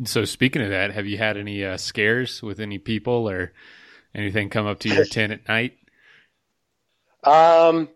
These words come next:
Speaker 2: I've had a few things. I had a bear circle my tent in, uh, Vermont.
Speaker 1: No
Speaker 2: Uh,
Speaker 1: way, dang. <laughs>
Speaker 2: but
Speaker 1: That's
Speaker 2: he was,
Speaker 1: crazy.
Speaker 2: I'm pretty sh-, I was pretty sure I'm, I was in his path, and he just circled my tent for about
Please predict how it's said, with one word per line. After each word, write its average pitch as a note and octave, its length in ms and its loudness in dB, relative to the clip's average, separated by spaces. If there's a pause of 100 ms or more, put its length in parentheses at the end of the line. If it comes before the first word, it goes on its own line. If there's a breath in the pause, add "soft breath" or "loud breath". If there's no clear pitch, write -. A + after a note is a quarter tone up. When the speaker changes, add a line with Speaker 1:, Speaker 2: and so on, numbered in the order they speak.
(540)
Speaker 2:
I've E3+ 180 2
had G#3+ 240 6
a A3 80 2
few G#3+ 260 -4
things. F#3 380 2
I F3+ 60 8
had F#3 100 6
a F3+ 40 4
bear D3 320 4
circle D#3 320 -2
my C#3+ 160 0
tent D3 340 -2 (120)
in, C3 380 2
uh, B2+ 520 4
Vermont. A#2+ 720 2
Speaker 1:
No A#2 200 -4
Speaker 2:
Uh, A2 400 2
Speaker 1:
way, G#2+ 80 -4
dang. A2+ 300 -2
<laughs> A#2+ 560 -6
Speaker 2:
but A#2+ 180 4 (500)
Speaker 1:
That's G#2 160 -12
Speaker 2:
he G#3+ 100 6
was, E3+ 200 6
Speaker 1:
crazy. F2+ 200 -16
Speaker 2:
I'm E3 160 0
pretty G#3 260 4
sh-, - 200 -12 (560)
I D3+ 60 2
was D#3 100 2
pretty F#3 260 4
sure D#3+ 220 2
I'm, D3+ 180 0 (140)
I C#3+ 80 4
was C#3+ 120 4
in D3 80 4
his C#3 140 2
path, C3+ 420 0
and C3 100 -4
he D#3+ 80 -2
just F3 200 2
circled C#3+ 300 2
my A#2 140 2
tent B2 440 -2
for A2+ 240 2
about A2 520 2